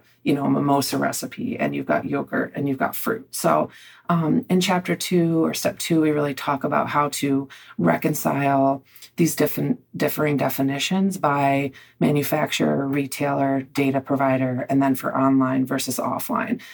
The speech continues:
And I think we make the point that it's okay to have differing definitions as long as you're on the same page with your retail partner as to who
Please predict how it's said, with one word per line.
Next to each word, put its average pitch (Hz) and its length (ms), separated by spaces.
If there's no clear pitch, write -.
And 185 140
I 185 60
think 180 300
we 175 140
make 165 200
the - 100
point 170 320
that 151 120
it's 147 160
okay 151 640
to 170 100
have 147 360
differing 175 400
definitions 175 640
as 147 220
long 143 200
as 135 140
you're 135 360
on 151 180
the 143 80
same 135 260
page 143 380
with 135 200
your 135 380
retail 185 420
partner - 600
as 151 220
to 156 100
who 139 560